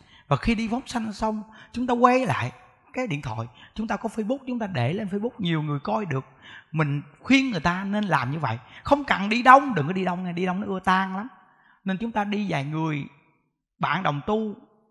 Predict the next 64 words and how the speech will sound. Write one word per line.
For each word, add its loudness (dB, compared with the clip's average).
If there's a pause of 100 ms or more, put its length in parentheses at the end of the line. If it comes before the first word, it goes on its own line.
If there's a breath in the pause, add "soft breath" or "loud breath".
(420)
mà 2
đủ 0
duyên, -2 (520 soft breath)
mà 2
chúng -2
ta 0
nên -2
giới -4
thiệu -2
cho -4
nhiều 4
người 4
cùng -2
đi -2
như -4
vậy. -10 (380 soft breath)
Quý -8
vị -2
nói -8 (520)
cái 0
phương -4
pháp -4
này -2
nghe -8
là -6
phương -6
pháp -8
đặc -4
sắc -6
nhất, 0 (340 loud breath)
mà 2
phương 0
pháp -2
này -2
nó -4
giải 2
tỏa -4
nỗi -4
buồn -4
luôn. -8 (880)
Và -8
sự -2
đau 4
khổ -2
gì -2
nó -6
cũng -4
giải -4
tỏa, -8 (320 loud breath)
mà 6
cũng -2
là 0
cái -2
nghiệp 0
phá 0
thai. 0
Quý -6
vị -2
cũng -8
nhờ -2
công -6
đức -8
phóng -10
sanh -4